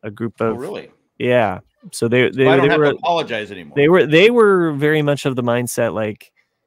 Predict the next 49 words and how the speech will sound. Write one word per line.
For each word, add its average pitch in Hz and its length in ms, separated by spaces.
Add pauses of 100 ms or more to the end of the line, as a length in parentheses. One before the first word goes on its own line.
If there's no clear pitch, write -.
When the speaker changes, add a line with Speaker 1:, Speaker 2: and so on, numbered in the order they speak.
Speaker 1:
'cause 143 120
I, 147 240
'cause 151 180
I 147 60
even 151 240
was 135 120
like, 135 160
"Hey, 156 240
I 123 80
don't 143 260
mean 151 220
to 131 60
say 127 200
this. 127 220
It's 117 140
just - 160
my 110 320
old 117 480
kind 113 300
of 104 180 (100)
brain 113 520
that 107 180
it 85 160
kinda," 113 280
and 107 140
they're 127 120
like, 120 160 (120)
"We 359 120
don't 220 240
care, - 400
whatever. 95 680
Like, 107 360 (240)
we - 80
call 131 440 (840)
everybody 92 400
guys. 82 480
We 117 80
call 110 220
a 101 160
bunch 131 220
of 101 100
girls 95 360
guys. 76 340
We - 80
call 95 280
blah, 101 160
blah, 101 120
blah 101 200
guys." - 440